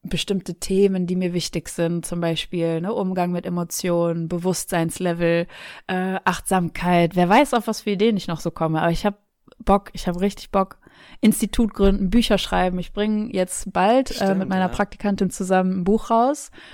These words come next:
Speaker 1: Ähm, das ist wie so ein Journal mit ganz viel Coaching-Input und, ähm, ja, diesen Modellen, die ich angeschrieben ha-, äh, angesprochen hab, da wird auch das Schrankenmodell drin sein,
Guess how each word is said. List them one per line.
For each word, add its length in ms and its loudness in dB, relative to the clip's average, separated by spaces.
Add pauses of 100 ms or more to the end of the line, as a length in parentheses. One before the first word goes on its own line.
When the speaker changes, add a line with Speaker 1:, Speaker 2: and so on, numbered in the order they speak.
(580)
Speaker 1:
Ähm, 640 -2 (140)
das 200 0
ist 140 -4
wie 100 2
so 160 0
ein 200 0
Journal 600 0 (300)
mit 320 -2
ganz 240 0
viel 140 0
Coaching-Input 920 0
und, 480 -6
ähm, 400 -6 (1120)
ja, 180 0
diesen 240 -4
Modellen, 560 4
die 100 0
ich 140 -4
angeschrieben 520 -2
ha-, 180 -6
äh, 60 -2
angesprochen 520 -4
hab, 120 -6
da 100 -4
wird 120 -4
auch 80 -8
das 200 -10
Schrankenmodell 720 0
drin 260 -2
sein, 460 -2